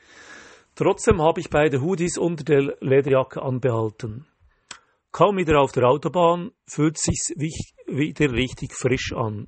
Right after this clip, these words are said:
Ist wohl auch der Windchill-Faktor. Normalerweise fahre ich bloß um die achtzig K M H und nun seit zwei Tagen hundertzwanzig K M H.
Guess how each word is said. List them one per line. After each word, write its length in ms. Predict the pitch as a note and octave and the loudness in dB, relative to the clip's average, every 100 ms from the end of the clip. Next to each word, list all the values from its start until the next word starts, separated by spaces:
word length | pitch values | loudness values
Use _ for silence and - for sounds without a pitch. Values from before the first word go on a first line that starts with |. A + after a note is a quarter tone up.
| - | -6
Ist 260 | D3+ - | -6 -2
wohl 160 | C#3 B2 | 2 2
auch 140 | A#2+ | 2
der 160 | - G#2+ | 0 -6
Windchill-Faktor. 1000 | A#2 C3 B2+ A#2+ - A#2+ - A2+ G#2+ A2 _ _ _ - - - - _ - | -6 -6 -4 -4 -4 -6 -6 -8 -8 -10 _ _ _ -20 -20 -20 -20 _ 0
Normalerweise 680 | D#3 C#3 E3 F3 D#3 - D3+ | 4 6 6 6 4 2 0
fahre 220 | C#3 C#3+ | 0 0
ich 100 | A#2+ | -2
bloß 280 | C#3+ C#3+ C#3 | 0 0 0
um 100 | B2+ | -2
die 140 | C#3 | -2
achtzig 320 | C#3 - B2+ | -4 -4 -8
K 200 | - C3+ | 2 2
M 120 | E3+ | 2
H 180 | D3 F#3+ | 0 -2
und 200 | - C#3+ | -4 -4
nun 180 | C3 D3 | -4 -2
seit 240 | C#3 A#2+ | -2 -2
zwei 200 | - C3 | 0 -2
Tagen 520 | C3+ - A#2+ B2+ C3 A2 | -2 0 0 0 -4 -4
hundertzwanzig 640 | B2+ B2+ - B2 C3 A#2 | -4 -4 -2 -2 -4 -10
K 160 | - A#2+ | -4 -2
M 120 | A#2 | -2
H. 220 | G#2+ G#2 | -6 -8